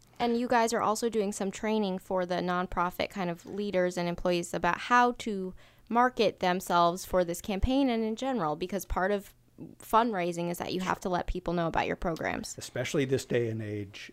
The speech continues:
Speaker 2: um, technology is changing very, very quickly. So this is an opportunity for us, um,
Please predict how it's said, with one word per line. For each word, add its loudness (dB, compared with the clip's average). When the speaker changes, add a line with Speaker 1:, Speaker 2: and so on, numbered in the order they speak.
Speaker 2:
um, -8
technology -6
is -10
changing -6
very, 2
very -6
quickly. -12
So -8
this -4
is -8
an -6
opportunity -8
for -4
us, 0
um, -4